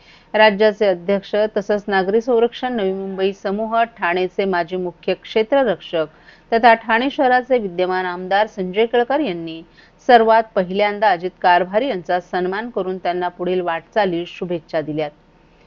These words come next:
यावेळी नासदाचे उपमुख्य क्षेत्ररक्षक रमेश गोरे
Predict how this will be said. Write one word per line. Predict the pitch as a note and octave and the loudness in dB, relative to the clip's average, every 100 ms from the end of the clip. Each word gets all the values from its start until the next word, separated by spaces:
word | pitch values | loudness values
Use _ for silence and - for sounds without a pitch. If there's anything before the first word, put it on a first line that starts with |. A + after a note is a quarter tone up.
| _ _ A#3 | _ _ 4
यावेळी | B3+ C#4+ D4 A#3+ A3 | 6 8 4 -2 -6
नासदाचे | A#3+ G#3+ G#3+ - C4 C4+ D4 | -14 -16 -12 2 4 6 6
उपमुख्य | C4 A3+ A3+ G#3+ - A3+ | 4 4 0 0 2 0
क्षेत्ररक्षक | - - G3+ - A3 G#3 F#3 - G#3 A3 - - | 2 2 4 8 8 6 4 2 4 4 2 -4
रमेश | F3+ G3 G3+ G3 F3+ | 6 6 6 0 4
गोरे | F#3 F#3+ G#3+ | 6 8 8